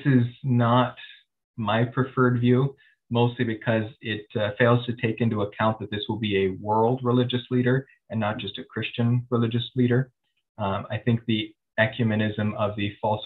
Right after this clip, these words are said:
prophet will be worldwide and not just within the Christian community. Uh, <clears throat> though I do believe that those, uh, false Christians who remain into the tribulation will easily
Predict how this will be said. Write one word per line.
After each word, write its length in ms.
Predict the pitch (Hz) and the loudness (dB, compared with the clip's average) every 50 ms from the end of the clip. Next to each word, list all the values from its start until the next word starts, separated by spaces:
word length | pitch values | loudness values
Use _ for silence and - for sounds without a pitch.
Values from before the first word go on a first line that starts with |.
| - _ | -10 _
prophet 400 | - 110 107 107 - - 113 - | -2 0 0 0 -2 -4 -6 -6
will 200 | - 101 101 101 | -4 -6 -6 -4
be 380 | - 104 101 101 98 101 - _ _ _ _ _ _ _ - | -2 -2 -2 -2 -2 -4 -8 _ _ _ _ _ _ _ -8
worldwide 720 | 101 104 110 117 117 113 113 110 107 107 104 107 101 98 | -2 2 2 4 4 2 2 2 2 2 2 2 0 0
and 80 | 104 104 | -2 -2
not 220 | 101 98 101 - | -2 -4 -4 -6
just 140 | - - - - | -8 -16 -14 -14
within 180 | 98 - 98 98 | -10 -8 -6 -6
the 60 | 92 | -6
Christian 480 | - - 92 95 - - - 104 98 95 - | -8 -8 -10 -10 -8 -10 -10 -10 -10 -10 -10
community. 540 | - 95 95 98 101 101 101 113 113 120 120 - _ _ _ _ _ _ _ _ _ - | -8 -6 -4 -2 -2 -2 -2 0 -2 -2 -2 -6 _ _ _ _ _ _ _ _ _ -8
Uh, 340 | - 104 101 95 - - - - - _ - - - - - _ _ _ _ _ _ - | -4 -4 -2 -2 -2 -4 -6 -10 -16 _ -18 -18 -18 -18 -18 _ _ _ _ _ _ -6
<clears throat> 340 | - - 151 151 147 - - | -4 -2 0 0 -2 0 2
though 160 | 131 127 117 | 4 4 6
I 140 | 113 104 104 | 6 4 4
do 160 | 101 120 123 | 4 4 4
believe 440 | 117 120 110 110 110 113 113 110 107 | 4 4 2 0 2 0 0 -2 -4
that 200 | 107 101 101 - | -6 -8 -8 -6
those, 300 | - 110 107 107 104 - - - - - _ _ _ _ - - | -4 -2 -2 -2 -4 -6 -14 -18 -20 -20 _ _ _ _ -12 -8
uh, 240 | 98 95 - - 123 - - | -6 -4 -4 -6 -8 -8 -2
false 220 | - 113 110 117 - - - - _ _ | 0 0 0 0 -2 -8 -18 -20 _ _
Christians 500 | - - 123 117 - - - 110 110 107 - | -4 -2 -2 -2 -2 -4 -4 -4 -4 -4 -4
who 100 | - 110 | -4 -4
remain 400 | 104 104 104 101 101 104 101 - - | -4 -2 -2 -2 -2 -2 -4 -4 -6
into 320 | 107 107 110 - - 110 | -6 -6 -6 -6 -8 -8
the 120 | 101 101 95 - | -6 -8 -8 -6
tribulation 720 | - 110 104 101 101 98 98 101 101 - - 110 110 120 - _ _ _ _ _ - - | -8 -6 -4 -4 -2 0 0 0 -2 -4 -4 -4 -4 -4 -6 _ _ _ _ _ -6 0
will 240 | 117 113 110 110 | 2 2 2 2
easily 420 | 104 104 110 104 110 110 104 104 | 0 -2 -4 -2 -2 -4 -6 -6